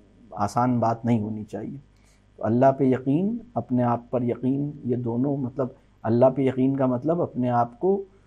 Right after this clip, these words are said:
म, helpless तसव्वुर करना, अ, उस पे यकीन भी है, अपने आप को helpless भी समझ रहा हूँ। ये,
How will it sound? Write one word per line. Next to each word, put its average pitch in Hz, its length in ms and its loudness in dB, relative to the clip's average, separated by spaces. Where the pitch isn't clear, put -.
म, 98 800 -6
helpless 127 540 4
तसव्वुर 131 380 -2
करना, 123 340 -2
अ, 123 80 2
उस 117 220 0
पे 151 220 4
यकीन 147 380 2
भी 170 120 2
है, 175 80 6
अपने 131 240 4
आप 107 160 -2
को 110 100 0
helpless 104 300 0
भी 123 140 -2
समझ 123 200 -2
रहा 117 140 -4
हूँ। 120 180 -6
ये, 202 160 0